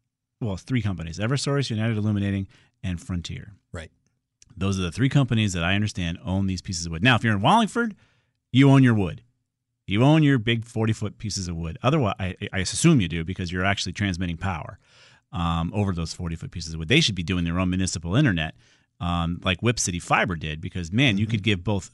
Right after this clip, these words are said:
Speaker 1: high-speed internet to your, your folks in Wallingford as well as low-cost electricity. I mean, win-win. That's what Whip City Fiber did.
Speaker 2: Yeah.
Speaker 1: Um, you should
Speaker 2: Great,
Speaker 1: be doing that.
Speaker 2: great deal.
Speaker 1: So let's get to your calls. We're gonna go to Ken in Windsor.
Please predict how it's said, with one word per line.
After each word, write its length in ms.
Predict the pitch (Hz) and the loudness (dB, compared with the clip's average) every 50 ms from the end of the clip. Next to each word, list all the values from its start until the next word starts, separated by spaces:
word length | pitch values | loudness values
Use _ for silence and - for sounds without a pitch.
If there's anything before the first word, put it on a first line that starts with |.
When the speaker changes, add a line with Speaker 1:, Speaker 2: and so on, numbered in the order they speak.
| _ _ | _ _
Speaker 1:
high-speed 580 | - - 131 139 156 139 - - 131 113 104 | -10 -4 0 0 0 0 0 2 2 2 4
internet 380 | 120 135 139 117 101 92 - - | 4 2 2 2 2 0 -2 -4
to 80 | - 104 | -6 -4
your, 240 | 98 92 90 85 - _ _ _ _ | -4 -2 -4 -4 -6 _ _ _ _
your 280 | - 98 95 92 87 85 | -8 -6 -4 -4 -4 -4
folks 340 | - - 107 95 85 - - | -4 -4 -6 -6 -6 -6 -6
in 100 | 92 87 | -6 -4
Wallingford 500 | 87 87 87 87 85 - - 92 85 80 - | -4 -4 -4 -4 -6 -6 -8 -10 -10 -10 -8
as 240 | - 95 95 90 90 | -8 -6 -6 -6 -4
well 320 | 92 92 117 139 170 147 104 | -2 0 2 4 4 4 2
as 240 | 87 85 82 82 | 2 0 -2 -4
low-cost 600 | 85 87 90 87 82 - - 85 78 73 - - | -6 -6 -6 -6 -6 -6 -8 -8 -6 -8 -10 -10
electricity. 580 | 80 76 73 - - 85 80 85 82 - - - _ _ _ _ _ _ - - | -10 -12 -12 -12 -12 -14 -12 -12 -12 -14 -14 -16 _ _ _ _ _ _ -8 -4
I 40 | |
mean, 220 | 92 92 87 87 90 | -2 -2 0 0 2
win-win. 500 | 104 131 131 98 92 113 156 92 71 - _ _ _ _ - | 4 4 4 4 4 2 2 0 -2 -6 _ _ _ _ -6
That's 200 | 107 107 - - | -4 -2 -2 0
what 80 | 110 | 0
Whip 140 | 117 113 - | 0 0 0
City 160 | - 104 95 85 | -2 -4 -4 -2
Fiber 300 | - 123 127 117 87 76 | 0 0 0 0 -2 -4
did. 220 | 78 76 78 - - _ _ _ _ _ _ _ - | -8 -8 -12 -12 -16 _ _ _ _ _ _ _ -14
Speaker 2:
Yeah. 280 | 104 95 113 147 135 107 _ - | -10 -8 -6 -6 -6 -8 _ -8
Speaker 1:
Um, 500 | 90 87 80 80 80 78 78 78 76 80 _ _ _ _ _ _ - | -6 -4 -4 -4 -4 -4 -6 -6 -8 -12 _ _ _ _ _ _ -6
you 60 | 107 | -4
should 120 | 113 113 | -2 0
Speaker 2:
Great, 100 | 127 127 | 0 0
Speaker 1:
be 100 | - 98 | 0 0
doing 140 | 98 92 85 | 0 -2 -2
that. 160 | 80 - - - | -4 -6 -6 -4
Speaker 2:
great 280 | 127 120 120 110 87 - | -4 -4 -4 -4 -6 -6
deal. 320 | 113 104 98 90 87 87 - _ _ _ _ _ _ _ _ _ _ _ _ _ _ - | -6 -4 -4 -4 -6 -8 -12 _ _ _ _ _ _ _ _ _ _ _ _ _ _ 0
Speaker 1:
So 100 | - 151 | 2 4
let's 60 | 135 | 4
get 60 | 175 185 | 6 6
to 40 | 175 | 6
your 100 | 160 123 | 6 6
calls. 260 | 147 147 143 135 123 | 6 6 6 6 4
We're 60 | 120 | 4
gonna 140 | 135 135 127 | 4 4 4
go 120 | 123 127 | 4 4
to 100 | 117 104 | 4 2
Ken 500 | - - - - 143 170 175 165 147 147 | 0 -2 -2 2 4 6 6 6 4 4
in 240 | - - 110 107 107 | 2 0 0 2 4
Windsor. 500 | 113 135 151 143 123 95 85 80 87 | 4 6 6 6 4 2 0 -4 -6